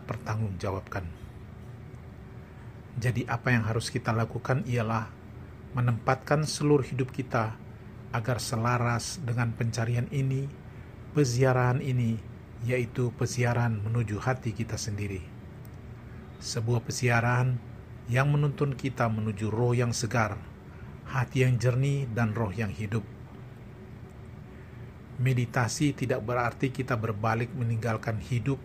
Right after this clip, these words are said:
dan tanggung jawab kita. Malah sebaliknya, dengan meditasi kita menjadi terbuka sepenuhnya pada karunia kehidupan yang diberikan pada kita.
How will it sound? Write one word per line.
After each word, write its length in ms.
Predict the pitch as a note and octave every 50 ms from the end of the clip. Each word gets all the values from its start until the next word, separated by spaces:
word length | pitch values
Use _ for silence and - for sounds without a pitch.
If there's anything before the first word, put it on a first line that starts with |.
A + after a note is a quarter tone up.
| - -
dan 320 | - B2+ B2+ A#2+ A#2 A2
tanggung 320 | - A2+ A#2 A#2+ B2 A#2+ G#2+
jawab 240 | A#2+ A2 G#2+ - -
kita. 400 | B2 A#2+ - - G2+ F2 E2 - - - - - - - - - - - - - - - - - - - - - - -
Malah 240 | - A#2+ A#2+ A2+ A2
sebaliknya, 720 | - - A2+ A2+ A2 A2+ A#2+ A#2+ - C3 A#2 G2 - - - - - - - - - - - - - - - - - -
dengan 240 | - A#2+ A#2+ B2 A#2+
meditasi 640 | A#2 A2+ A2+ A2+ - - C3 A#2+ - - D3+ C#3+ -
kita 240 | - - B2+ - C3
menjadi 320 | B2 A#2 A#2 A2 A2 A2
terbuka 560 | - - A2+ A2 A2+ A2+ C3 D#3 - F3 D#3
sepenuhnya 560 | - - D3 - - C#3 C3 C3 B2+ B2+ B2+
pada 320 | A#2+ - B2 A2+ A2 A2 G#2+
karunia 480 | - A2 A2+ C3 C3+ B2+ C3 C3+ C3
kehidupan 640 | B2 - - A#2 A#2 A#2 B2+ B2+ B2 - C3+ B2+ B2+
yang 140 | B2 B2 A#2
diberikan 480 | G#2+ G2 G2+ A2+ B2 A#2+ A#2 - B2+ A#2
pada 240 | G#2+ - G2+ G2 F#2
kita. 400 | - - G2 - - - -